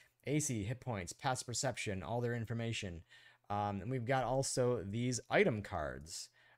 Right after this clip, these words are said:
Um, and these might be combat cards, my mistake. Uh, these combat cards for you as the dungeon master, um, so you don't have to go and, you know, pull up on your tablet or your phone from, uh,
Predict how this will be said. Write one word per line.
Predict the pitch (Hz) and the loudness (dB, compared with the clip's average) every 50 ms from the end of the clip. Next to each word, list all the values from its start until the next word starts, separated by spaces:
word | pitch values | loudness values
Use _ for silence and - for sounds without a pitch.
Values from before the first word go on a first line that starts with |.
| _ _ - | _ _ -2
Um, | 104 104 104 101 98 98 - - - - | 0 2 2 2 2 0 0 -2 -6 -4
and | 151 160 | -2 -2
these | 180 170 | 2 4
might | 196 170 | 4 4
be | 131 127 | 4 2
combat | 101 - 131 131 113 101 76 - | -4 -4 -4 -2 -2 -2 -4 -4
cards, | 101 82 82 85 - | -4 -4 -4 -4 -6
my | 104 98 | -6 -6
mistake. | 92 87 - - 92 76 69 69 - _ - - - - - _ - | -6 -8 -8 -8 -8 -8 -8 -10 -14 _ -20 -20 -20 -20 -20 _ -2
Uh, | 107 120 120 113 | 0 2 2 2
these | 107 131 127 - | 2 0 -2 -2
combat | - - 175 214 226 185 117 92 - | -2 0 2 6 6 6 4 4 0
cards | 123 107 98 104 107 | 0 0 0 0 -2
for | - - 123 123 117 | -4 -4 -2 -2 -2
you | 110 107 131 147 151 151 147 143 | 0 2 4 6 8 8 6 6
as | - 101 117 123 123 117 | 4 2 0 0 0 0
the | 117 | 0
dungeon | 107 147 175 165 139 113 | 2 2 2 2 2 0
master, | 101 92 98 98 - - 92 92 98 101 - - - - - - _ - | 0 -2 -2 -4 -4 -6 -6 -6 -6 -8 -8 -16 -20 -20 -20 -20 _ 0
um, | 101 107 104 104 104 101 101 | 2 4 4 4 2 0 0
so | - - 131 | 0 0 2
you | 127 139 | 4 4
don't | 147 151 120 | 4 2 2
have | 120 147 139 135 - | 2 2 2 2 0
to | 120 | 0
go | 110 123 123 127 127 123 | 2 6 6 6 6 4
and, | - 95 110 113 113 113 110 110 110 110 98 101 - _ _ _ - - - - _ | 2 0 -2 -2 0 0 0 0 -2 -2 -4 -6 -10 _ _ _ -20 -20 -20 -20 _
you | - 123 | -2 0
know, | 123 113 104 107 98 - _ _ _ - - - - 135 123 - | 2 2 2 0 -2 -6 _ _ _ -20 -20 -16 -14 -16 -14 -14
pull | - - - 165 156 | -4 4 6 8 8
up | 147 - 143 | 8 6 6
on | 131 127 | 2 2
your | 123 120 110 | 0 -2 -2
tablet | 98 - - 143 139 135 131 131 123 | -4 -2 2 2 4 4 4 2 2
or | 113 110 104 | 2 0 0
your | 107 107 104 | 0 -2 -2
phone | 98 - - 131 127 123 123 113 | -4 -2 -2 0 0 0 0 -2
from, | - - 110 104 104 101 98 - - - - - - - _ - | -2 -4 -4 -2 -2 -4 -4 -6 -12 -20 -20 -20 -20 -12 _ -2
uh, | 104 104 104 104 104 | 0 0 2 0 0